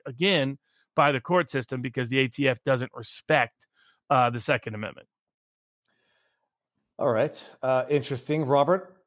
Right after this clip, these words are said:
Speaker 2: they can't find the leaker. They can't find, they can find, uh, a grandma in Alaska. They can find, I, I, they can find everybody, and they can find them eighteen months later. Uh, they're, they're, they're, they're pressing charges against, uh,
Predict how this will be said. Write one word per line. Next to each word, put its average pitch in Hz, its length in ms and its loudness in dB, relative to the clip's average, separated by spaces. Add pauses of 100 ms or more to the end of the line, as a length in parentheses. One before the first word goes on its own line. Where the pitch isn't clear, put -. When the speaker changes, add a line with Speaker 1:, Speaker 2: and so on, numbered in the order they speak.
Speaker 2:
they 143 120 0
can't 170 280 0
find 180 240 2
the 156 60 0
leaker. 156 400 -2 (380)
They 127 100 -4
can't 185 260 -2
find, 226 240 0
they 180 80 2
can 175 180 0
find, 220 540 -2 (320)
uh, 160 200 4 (100)
a 147 100 2
grandma 185 520 2
in 175 120 2
Alaska. 147 680 0 (520)
They 156 160 2
can 170 220 0
find, 196 600 0 (280)
I, 180 160 4
I, 202 280 2
they 233 180 4
can 415 160 2
find 247 320 0
everybody, 226 540 0
and 175 200 2
they 208 80 4
can 214 160 0
find 214 260 0
them 180 160 2
eighteen 196 460 -2
months 185 260 2
later. 175 480 0 (420)
Uh, 143 140 4
they're, 160 160 0
they're, 175 240 2
they're, 151 260 4
they're 139 140 2
pressing 170 320 -2
charges 139 380 0
against, 135 320 -4
uh, 127 220 4